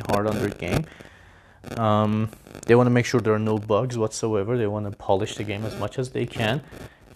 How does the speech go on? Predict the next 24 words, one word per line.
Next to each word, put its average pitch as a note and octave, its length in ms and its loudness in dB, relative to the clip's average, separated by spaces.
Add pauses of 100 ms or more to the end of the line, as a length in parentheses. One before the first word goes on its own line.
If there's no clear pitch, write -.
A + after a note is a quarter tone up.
And A#2+ 400 2
play-, B2+ 200 2
playtesters C3+ 1120 2
are A2+ 80 6
actually A#2+ 300 2
playing A#2 460 -2
non-stop A#2+ 800 0 (580)
to B2 100 -4
see B2+ 560 2 (320)
if C#3 160 -4
the B2 80 2
game A2+ 260 0
is G#2+ 100 -4
fluid E3+ 420 4
enough A2 500 0 (320)
or A2+ 120 0
not, - 500 -2 (180)
which - 280 -4
was G#2 160 2
the G#2 60 0
biggest A#2+ 340 0
challenge A#2+ 540 2
for G2 320 0
Rocksteady. - 560 -2